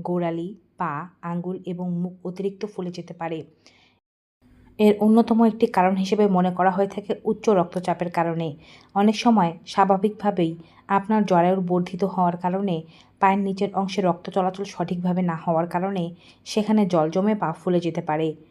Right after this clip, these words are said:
সেক্ষেত্রে আপনি যদি রেস্ট নেন কিংবা পা ঝুলিয়ে না বসেন, পা যখন বসেন তখন সমতল জায়গায় রেখে বসেন, ঘুমানোর সময় পা দুটো বালিশের সাহায্যে একটু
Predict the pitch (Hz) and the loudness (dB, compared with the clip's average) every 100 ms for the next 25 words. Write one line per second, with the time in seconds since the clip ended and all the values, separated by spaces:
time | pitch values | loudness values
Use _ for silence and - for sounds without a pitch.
0 | _ _ - - 214 214 214 190 151 185 | _ _ -6 -2 -2 -2 0 0 0 -2
1 | 180 196 165 160 - _ _ - 190 190 | -2 -2 -2 -4 -14 _ _ 2 2 2
2 | 208 196 175 185 - 208 196 160 147 - | -2 0 0 -4 -2 0 2 0 -2 -2
3 | 175 175 175 196 185 190 175 160 170 170 | 2 2 2 0 2 2 0 -2 -2 -4
4 | 175 165 - - _ 202 190 185 180 208 | -4 -6 -12 -20 _ 4 4 2 -4 -2
5 | 180 165 - 190 170 170 185 180 180 175 | 0 -2 -2 -4 -4 -6 -6 -4 -2 -2
6 | 202 190 175 180 175 170 185 170 - 180 | -2 0 0 2 0 -2 -6 -6 -6 -6
7 | 165 - - _ - 196 196 208 - 214 | -6 -12 -20 _ -4 0 2 2 0 -2
8 | 180 160 - _ 185 190 196 208 170 180 | -2 -4 -10 _ 2 2 2 2 2 2
9 | 202 202 196 190 196 | -2 -6 -4 -4 -2